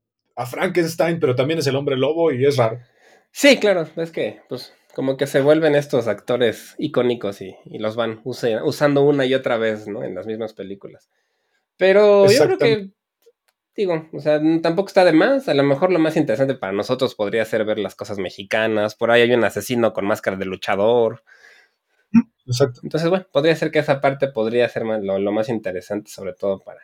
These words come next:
Speaker 2: nosotros que estamos aquí en México.
Speaker 1: Aparte, a mí me, me, me parece muy curioso que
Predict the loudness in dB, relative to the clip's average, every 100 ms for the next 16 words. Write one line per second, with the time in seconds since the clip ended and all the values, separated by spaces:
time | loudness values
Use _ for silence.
0 | _ _ _ -4 -2 -2 0 0 0 -2
1 | 0 0 0 -4 -20 _ -16 -16 _ _
2 | _ _ _ _ _ _ -6 -2 4 4
3 | 4 -4 -4 -6 -6 -6 -4 -4 -4 -4
4 | -8 -8 -4 -4 -2 -6 -4 0 0 0